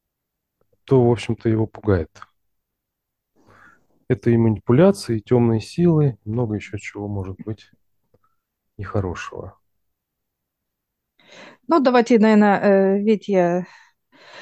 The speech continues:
Speaker 2: разберемся немножечко в, в этих пониманиях вообще, что такое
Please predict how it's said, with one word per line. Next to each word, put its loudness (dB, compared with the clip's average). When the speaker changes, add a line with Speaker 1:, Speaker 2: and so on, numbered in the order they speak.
Speaker 2:
разберемся 4
немножечко 2
в, 0
в -4
этих -4
пониманиях 2
вообще, -6
что -10
такое 0